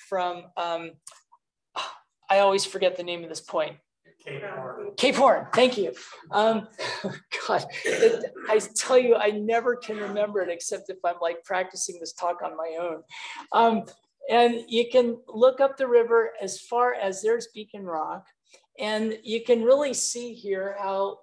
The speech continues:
Speaker 1: asymmetric the, the, the Columbia Gorge is. It's really steep on the Oregon side, and it's really quite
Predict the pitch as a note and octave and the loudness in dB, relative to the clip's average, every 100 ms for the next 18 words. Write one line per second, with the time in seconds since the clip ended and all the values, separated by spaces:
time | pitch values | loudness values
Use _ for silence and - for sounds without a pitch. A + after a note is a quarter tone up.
0 | - F#3+ G#3 - F#3 E3+ E3+ - D#3 - | -8 -6 -4 -6 -4 -6 -4 -4 -4 -4
1 | - D#3 D#3+ - _ - E3 E3 _ _ | -2 -2 -2 -8 _ -2 -2 -2 _ _
2 | G3+ F3 D#3 D#3 - F3 F3 F3 D#3+ D#3 | -12 -6 -6 -8 -8 -6 -4 0 0 0
3 | - E3 D#3 D3+ D3+ - G#3+ F3 - - | -2 2 4 2 -2 -2 2 2 0 -10
4 | E3+ - F#3 G3 G3+ G3 - - G#3 G#3+ | -12 -8 -4 0 0 0 -4 -6 -10 -10
5 | - F#3 F3 D#3+ D#3 F3 G3 G#3 A3 A3 | -10 -8 -6 -6 2 4 4 2 0 -2
6 | - A#3 G#3+ A3+ A3+ - _ _ _ F#3+ | -4 0 0 0 -2 -8 _ _ _ -6
7 | G3 G3 G3+ G3 - F#3+ G#3+ A3+ A3+ - | -4 -4 -4 -4 -8 -2 2 2 0 -8
8 | - G#3 G3+ G3+ | -2 0 0 -4